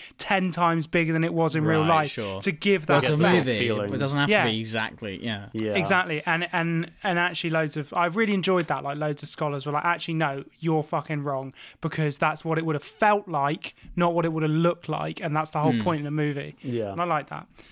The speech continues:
Speaker 1: Um, I thought that was a cool thing. Anyway, Mork, you're up next.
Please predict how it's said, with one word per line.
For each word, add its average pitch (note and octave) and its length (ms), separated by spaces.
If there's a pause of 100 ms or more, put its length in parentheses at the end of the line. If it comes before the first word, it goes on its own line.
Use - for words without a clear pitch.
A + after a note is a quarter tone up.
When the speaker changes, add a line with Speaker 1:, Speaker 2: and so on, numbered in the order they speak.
(240)
Speaker 1:
Um, D3 280
I D3+ 60
thought - 160
that D3 60
was D3+ 100
a D#3 40
cool E3 180
thing. F3 200 (140)
Anyway, E3+ 460
Mork, F3 600
you're F#3 300
up F3+ 80
next. E3+ 540